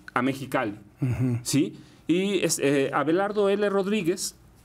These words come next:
Speaker 1: que en el once lo mandan a Mexicali también, después lo regresan,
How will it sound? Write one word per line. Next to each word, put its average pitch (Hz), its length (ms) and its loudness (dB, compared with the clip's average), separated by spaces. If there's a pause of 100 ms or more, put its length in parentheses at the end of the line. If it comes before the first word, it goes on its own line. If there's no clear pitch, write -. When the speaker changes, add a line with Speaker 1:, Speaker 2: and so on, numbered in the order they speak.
(480)
Speaker 1:
que 147 80 2
en 143 100 4
el 139 320 4
once 190 460 2
lo 143 160 2
mandan 156 400 2
a 151 140 2
Mexicali 165 500 0
también, 220 380 -2
después 147 260 2
lo 170 80 2
regresan, 190 480 0